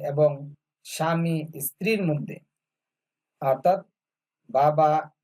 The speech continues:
ছেলের মধ্যে এবং, আহ, স্বামী স্ত্রীর মধ্যে,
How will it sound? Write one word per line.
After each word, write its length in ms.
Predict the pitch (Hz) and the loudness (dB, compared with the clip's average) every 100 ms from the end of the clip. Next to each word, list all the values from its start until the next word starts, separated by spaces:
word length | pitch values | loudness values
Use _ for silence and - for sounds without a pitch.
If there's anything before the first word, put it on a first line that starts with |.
| - | -10
ছেলের 460 | 156 156 156 156 | -4 -2 -2 -2
মধ্যে 420 | 151 147 139 156 175 | -2 -4 -4 -2 -2
এবং, 580 | - 147 143 147 139 - _ _ _ _ - | 0 0 2 2 2 -8 _ _ _ _ -12
আহ, 200 | 139 131 | -2 -2
স্বামী 540 | 123 151 165 175 170 | 0 0 0 0 -2
স্ত্রীর 420 | 147 - 190 202 175 | -4 -6 -4 -2 -2
মধ্যে, 320 | 143 - | -2 -6